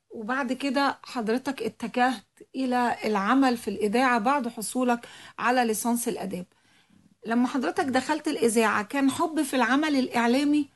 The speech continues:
ولا كان ده علشان حضرتك عندك كم هائل من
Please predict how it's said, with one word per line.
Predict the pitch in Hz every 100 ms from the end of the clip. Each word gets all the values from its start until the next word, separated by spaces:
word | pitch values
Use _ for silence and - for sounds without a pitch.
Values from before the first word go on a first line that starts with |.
| _ _ _ _ -
ولا | 214 285 349 330 320
كان | - 302 311 320 294 - _ -
ده | 262 254
علشان | 302 269 247 254 285
حضرتك | 269 240 294 285 254
عندك | 294 269 254
كم | - 311 320 262
هائل | 240 262 285 - 269
من | 247 254 277